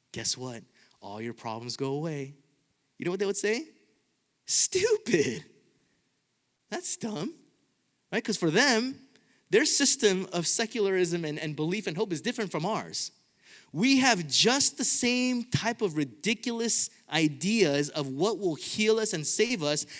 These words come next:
as they did. Think about it.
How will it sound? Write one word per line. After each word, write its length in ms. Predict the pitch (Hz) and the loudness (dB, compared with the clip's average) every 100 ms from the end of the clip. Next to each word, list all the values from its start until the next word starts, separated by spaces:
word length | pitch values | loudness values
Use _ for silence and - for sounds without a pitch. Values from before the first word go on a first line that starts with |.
| - | -8
as 200 | - 214 | -6 0
they 180 | 247 - | 2 4
did. 460 | 190 131 101 - - _ _ _ _ _ _ _ | 4 2 -2 -12 -20 _ _ _ _ _ _ _
Think 200 | - 359 | -4 -2
about 300 | 381 196 131 | 0 -2 -4
it. 160 | 104 | -8